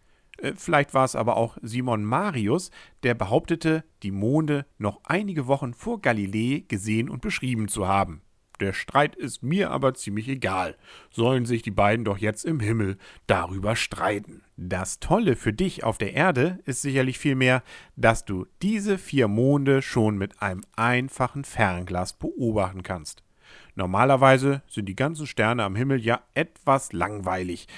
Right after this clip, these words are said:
weil sich da wenig verändert. Aber bei den vier großen Jupitermonden ist das anders. Die fliegen mit unterschiedlichen Geschwindigkeiten rund um Jupiter, wenn auch etwas langsamer, als ich es gerade gemacht habe.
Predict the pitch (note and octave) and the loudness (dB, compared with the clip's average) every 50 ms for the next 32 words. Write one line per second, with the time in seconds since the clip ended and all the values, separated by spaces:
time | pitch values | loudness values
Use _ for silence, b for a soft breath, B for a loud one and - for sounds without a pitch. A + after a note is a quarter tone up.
0 | B B B B B - B2+ C3 D3 C#3+ D3 C#3 - - C#3 B2+ A#2 A2 A#2 A2+ | B B B B B 2 4 4 4 4 0 -2 2 4 4 4 4 4 2 0
1 | A2+ A#2 A#2 - - C#3 B2+ - A2 G#2+ G#2+ G#2 F#2+ F2+ - - - _ _ _ | 0 0 -4 0 0 0 0 0 -2 -2 -2 -2 -2 -2 -6 -10 -18 _ _ _
2 | _ _ _ - C3+ C3+ C3+ C#3+ B2 - B2 A#2+ A#2+ A2 F#2+ F#2 - - - G#3 | _ _ _ 2 2 4 4 4 6 6 4 4 4 0 -2 -4 -8 -10 -6 -2
3 | A#3+ C4 A3+ F3+ C#3 - - C#3+ D3 D3 - - G#2 F2+ E2+ - - - B3 G#3 | -2 -2 -2 -2 -6 -4 -2 -2 0 0 -2 -4 -6 -4 -4 -2 -2 -2 0 2
4 | C3 G#2+ G2+ G#2 G#2 G#2+ B2 D3+ E3+ F#3 A#3 - _ _ - G#2 - - - E3+ | 2 2 4 4 2 2 2 0 -2 -6 -6 -8 _ _ -8 -8 -6 -4 -2 -4
5 | G#3 - - - G#2 G#2 G2 F2+ E2 D#2+ - - - b b b b b b b | -4 -4 -6 -8 -8 -6 -6 -8 -8 -10 -12 -14 -18 b b b b b b b
6 | b - A#2+ A#2+ - - F#3+ G3+ E3 D3 B2 A2 - - - G#3 A3+ C4+ C#4+ A#3+ | b -6 -6 -4 -4 -2 -2 -2 -2 -2 -2 -4 -4 -2 -2 -2 -2 0 -2 -2
7 | - - F3+ E3 - A#2 G#2+ G#2+ G2+ - - C3+ E3+ F#3+ F#3+ F#3 - - E3+ E3+ | -2 -2 -4 -4 -4 -4 -2 -2 -4 0 0 0 0 0 -2 -4 -2 0 2 2
8 | E3+ - E3+ E3+ E3+ b b b b - B2+ - B2 A#2+ A2 G#2+ G#2 G#2 - - | 2 0 -2 -6 -8 b b b b 2 4 6 8 8 6 4 2 -2 -2 0
9 | D3 E3+ E3+ C3 D#3+ F#3+ D#3 E3+ C3+ - B2 G#2 F#2 F2 b b b b b b | 0 2 4 4 2 4 4 2 2 4 4 4 4 4 b b b b b b
10 | - C#3+ D3+ C#3 D#3 D#3+ E3+ F3+ E3 - - D#3+ - - D#3 D3+ - - - G2+ | -10 -8 -4 -2 -2 0 0 -2 -4 -6 -10 -12 -8 -6 -6 -6 -6 -4 0 2
11 | G#2+ G#2+ A2 A2+ G#2+ A2+ G#2+ A2 G#2+ A2 A#2 B B B B B B - C3+ C3+ | 2 2 2 2 2 2 4 4 4 2 0 B B B B B B 0 0 0
12 | - - - C#3+ A#2 - B2+ G#2 G2+ - - - - G#2 G#2 B2 G2+ G2 G2 G2 | -2 -4 -4 -4 -2 0 0 0 0 -2 -8 -12 -10 -2 0 0 2 2 0 0
13 | F#2+ F2+ G#2+ G#2+ D3 B2+ A#2 A2 A2 - - - G#2 F#2+ F#2 F2+ F2+ - | 0 -2 -4 -4 0 2 2 2 2 2 -2 -2 -2 -2 -2 -6 -8 -12